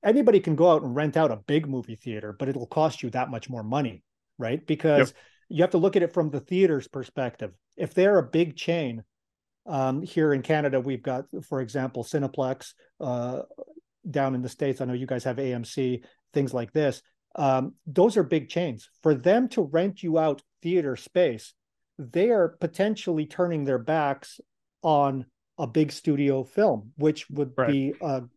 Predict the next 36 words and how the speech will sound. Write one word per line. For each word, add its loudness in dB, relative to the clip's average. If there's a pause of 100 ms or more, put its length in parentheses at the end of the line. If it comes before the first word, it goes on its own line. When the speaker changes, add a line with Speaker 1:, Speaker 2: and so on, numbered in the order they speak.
(140)
Speaker 1:
good 4
source 0
of -6
income -2
for -8
them. -12 (640)
Um, 2
so 2
how 2
do -2
you -2
make 0
it -2
worth -4
their -4
while? 0
Well, -2
the -4
only -2
way -4
to -6
do -2
that 4
is -4 (120)
if -8
they 0
give -4
you -2
a, -4
a -10
fairly -4
high -4
pri-, 0
rental 0 (380)
fee, -6 (180)
right? -2